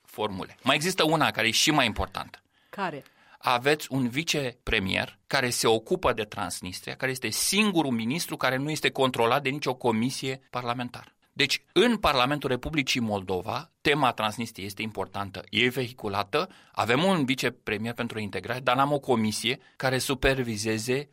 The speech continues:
Speaker 1: temele Transnistriei.
Speaker 2: Dar până acum nu a existat o asemenea comisie.
Speaker 1: Da, până acum consilierul președintelui, ministrul integrării, nu s-a apucat să facă inițiative personale, eventual venite,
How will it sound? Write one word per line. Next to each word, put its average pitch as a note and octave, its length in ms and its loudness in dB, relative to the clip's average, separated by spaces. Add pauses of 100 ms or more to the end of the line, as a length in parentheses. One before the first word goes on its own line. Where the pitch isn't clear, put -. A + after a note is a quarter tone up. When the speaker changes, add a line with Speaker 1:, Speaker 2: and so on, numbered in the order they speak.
(140)
Speaker 1:
temele C3 520 0 (120)
Transnistriei. - 720 -2
Speaker 2:
Dar G#3 180 -2
până A3 240 0
acum A#3 240 -2
nu E4+ 260 2
a B3 80 2
existat D#3+ 520 -8
o C#3 40 -8
asemenea C3 500 -12
comisie. B2+ 300 -14
Speaker 1:
Da, D#3 140 2
până D3+ 220 -2
acum C#3 380 0 (300)
consilierul B2+ 720 0
președintelui, F#2+ 880 -6
ministrul G2+ 320 -8
integrării, F2+ 640 -6
nu C#3+ 160 -2
s-a D#3+ 160 -2
apucat - 560 -6 (100)
să - 200 0
facă C#3+ 680 2
inițiative C3+ 1080 0
personale, A#2+ 1080 0
eventual A#2+ 380 2
venite, G#2+ 580 -2